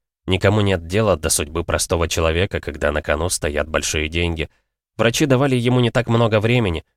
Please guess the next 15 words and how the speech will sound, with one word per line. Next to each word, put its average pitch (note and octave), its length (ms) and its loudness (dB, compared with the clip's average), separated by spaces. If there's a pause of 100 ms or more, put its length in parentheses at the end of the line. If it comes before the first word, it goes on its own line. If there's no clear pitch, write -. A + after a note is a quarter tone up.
(120)
Родственников E2+ 760 0
не E2+ 200 0
было, G2+ 260 0 (240)
и F2 60 -4
тогда F2+ 300 2
Петр G2+ 340 0
нашел E2+ 360 2
помощников, E2+ 640 0
чтобы D#2+ 300 -4
его D#2 220 0
снабжали E2+ 460 0
едой D#2+ 420 -4
до E2 140 -6
самой D2 320 -2
кончины. D2+ 560 -4